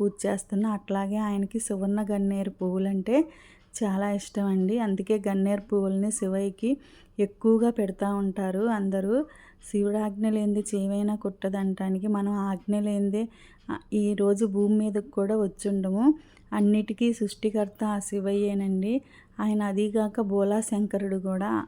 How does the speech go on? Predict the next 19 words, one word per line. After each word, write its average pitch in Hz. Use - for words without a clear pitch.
అట్లాగే 214
మనకు 220
వరాలు 208
కూడా 220
ఇస్తాడు. 220
అట్లా 202
అని 208
మంచి 196
చేస్తే 233
మంచి, 247
చెడు 202
చేస్తే 220
చెడు, 202
అట్లా 202
ఉంటాయి 208
కదండి. 202
ప్రతి 208
ఒక్క 214
దానికి 226